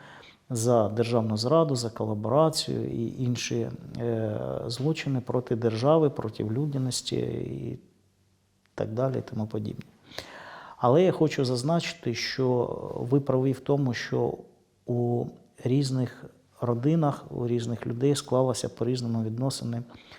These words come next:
з окупантами. Хтось, е, під дулом автомата, хтось, е, в різних був життєвих ситуаціях.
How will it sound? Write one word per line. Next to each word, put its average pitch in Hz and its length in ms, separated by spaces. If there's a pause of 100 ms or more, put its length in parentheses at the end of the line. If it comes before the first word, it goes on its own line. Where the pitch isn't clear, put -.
(280)
з 113 100
окупантами. 107 680
Хтось, - 680
е, 110 340 (200)
під 117 180
дулом 117 320
автомата, 139 580 (360)
хтось, - 420
е, - 80 (440)
в 120 340
різних 120 320
був 113 200
життєвих 113 480
ситуаціях. 139 680